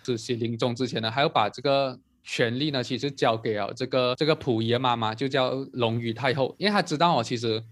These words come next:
这个共和趋势是势不可挡的，然后这个王朝呢，其实也是濒临要走向这个淘汰的地步啊。所以，可是很多的王公大臣呢，其实他们是不会同意，呃，把这个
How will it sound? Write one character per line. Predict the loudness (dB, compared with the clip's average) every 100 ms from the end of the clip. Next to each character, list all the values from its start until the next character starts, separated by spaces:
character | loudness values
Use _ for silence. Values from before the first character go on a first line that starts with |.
| _
这 | 2
个 | 4
共 | 6 2
和 | 4 2
趋 | 2 -2
势 | -2 -4
是 | -4
势 | -4 -2 -2
不 | 0
可 | -2
挡 | -2 -2
的， | -2 -6 -2
然 | 0
后 | 2
这 | 4
个 | 2 4
王 | 2 2
朝 | 0 0 0
呢， | -2 -2
其 | -4
实 | 0 -2 -2 _ _ _
也 | 2 4
是 | 4 2 -2 0
濒 | 0 2 2
临 | 0
要 | 2 4 2 -2 -2
走 | -2
向 | 0 0 0
这 | -2
个 | -2 -2
淘 | 0 -2
汰 | 0 0
的 | 0
地 | -2 -4
步 | -4 -4
啊。 | -4 -8 _
所 | 2
以， | 2
可 | 4
是 | 0 0 -2 -10 _
很 | -4 -2 2
多 | 4
的 | 4
王 | 6 4 2 -6 _
公 | 0 0
大 | 2 2
臣 | 2 -4
呢， | -6
其 | -4 -4
实 | -2
他 | -2
们 | -2
是 | 0 -2 -2 -10 _ _
不 | 0 0
会 | 4 4 4
同 | 0 -2 -2
意， | -2 -4 -6 _ _ _
呃， | -2 0
把 | 0 -2
这 | -2 0
个 | 4 4 2